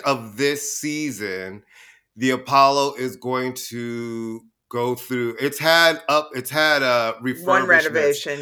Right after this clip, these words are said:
Speaker 2: yeah.
Speaker 1: Uh, but this time, it's going through a com-, a real renovation, a first
Speaker 2: Okay.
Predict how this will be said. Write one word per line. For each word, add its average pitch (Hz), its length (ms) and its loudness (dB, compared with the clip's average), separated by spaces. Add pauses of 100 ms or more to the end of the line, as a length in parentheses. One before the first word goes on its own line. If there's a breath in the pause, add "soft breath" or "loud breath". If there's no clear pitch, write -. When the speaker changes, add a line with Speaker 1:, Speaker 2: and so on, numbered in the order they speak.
Speaker 2:
yeah. 147 280 -2
Speaker 1:
Uh, 147 60 2
but 127 360 0
this 190 320 2
time, 110 680 0 (540)
it's 147 220 -2
going 139 580 0
through 127 680 -2
a 117 80 -4
com-, 123 300 -10
a 123 180 -2
real 131 580 0
renovation, 120 560 -2
a 107 60 -8
first 190 440 4
Speaker 2:
Okay. 156 160 6